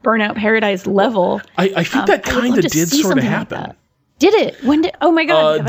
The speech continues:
Speaker 2: the,
Speaker 1: missed
Speaker 2: the
Speaker 1: it?
Speaker 2: last, uh, the driver game that Ubisoft put
Speaker 1: Oh.
Speaker 2: out with, uh, Ubisoft Reflections.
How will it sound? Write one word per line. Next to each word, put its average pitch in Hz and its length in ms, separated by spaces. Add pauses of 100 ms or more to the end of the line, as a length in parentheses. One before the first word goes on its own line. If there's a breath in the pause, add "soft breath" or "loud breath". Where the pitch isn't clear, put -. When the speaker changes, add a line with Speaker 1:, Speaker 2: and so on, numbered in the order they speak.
Speaker 2:
the, 165 60
Speaker 1:
missed 147 100
Speaker 2:
the 156 80
Speaker 1:
it? 139 60
Speaker 2:
last, 151 500
uh, 147 180
the 135 120
driver 135 460
game 87 460 (180)
that 110 480 (140)
Ubisoft 127 580
put 110 120
Speaker 1:
Oh. 110 40
Speaker 2:
out 107 200
with, 107 200 (280)
uh, 110 180
Ubisoft 110 560
Reflections. 98 840